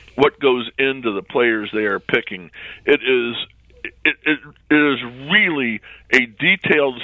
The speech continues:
study of each player. And I think the Padres in the past have sort of not had a real grasp on the background of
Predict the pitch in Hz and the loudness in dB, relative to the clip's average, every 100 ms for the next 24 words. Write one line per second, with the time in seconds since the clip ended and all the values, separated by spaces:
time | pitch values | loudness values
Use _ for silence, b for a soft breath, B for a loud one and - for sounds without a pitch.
0 | - 143 143 117 98 95 98 87 151 143 | -2 2 2 2 -2 -2 -4 -4 -8 -4
1 | - - 151 135 101 95 143 294 349 254 | -6 -2 0 0 -2 -4 -6 -8 -12 -4
2 | 190 220 185 143 131 113 - 135 127 - | -2 0 -2 -4 -6 -8 -4 -4 -6 -10
3 | - B B B - 127 - 190 165 131 | -20 B B B -2 -2 -2 0 0 -2
4 | 123 127 135 151 - - 147 135 120 135 | -6 -4 0 0 0 -2 -2 -2 -2 2
5 | 143 127 131 131 123 117 - - B B | 2 0 0 0 2 -4 -12 -18 B B
6 | B 135 123 101 135 170 135 113 104 98 | B -4 -2 0 2 2 -2 -4 -4 -6